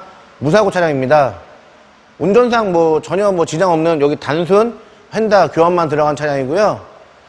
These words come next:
어, 지금 보시면 알겠지만 기본적으로 경광등 안쪽에 차인벨, 자동 발판, 자동 문이 들어간 모델입니다. 그럼 이 차의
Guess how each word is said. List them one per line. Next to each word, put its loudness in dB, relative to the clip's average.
어, -2
지금 0
보시면 0
알겠지만 -2
기본적으로 2
경광등 0
안쪽에 2
차인벨, 2
자동 -2
발판, -2
자동 -2
문이 0
들어간 0
모델입니다. 0
그럼 0
이 -2
차의 0